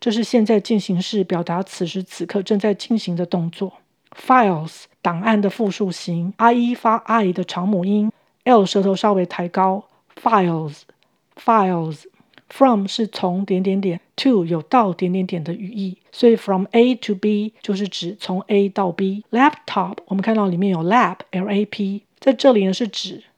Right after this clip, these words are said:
人坐下来，大腿的这个部位就称为lap，而top是指上方，所以合起来就是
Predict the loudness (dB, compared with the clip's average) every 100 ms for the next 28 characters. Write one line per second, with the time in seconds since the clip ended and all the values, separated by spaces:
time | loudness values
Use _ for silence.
0 | _ 2 2 4 4 4 2 0 0 -2
1 | -8 -14 _ _ 2 2 -2 -6 -4 -2
2 | -2 -2 0 0 0 -2 -2 -2 -2 -2
3 | -2 -2 -6 -18 _ _ _ -2 -2 2
4 | 4 4 2 -10 -10 -8 -10 -10 -4 -2
5 | -2 -2 -4 -4 -8 0 4 6 4 2
6 | 0 0 -2 -2 -4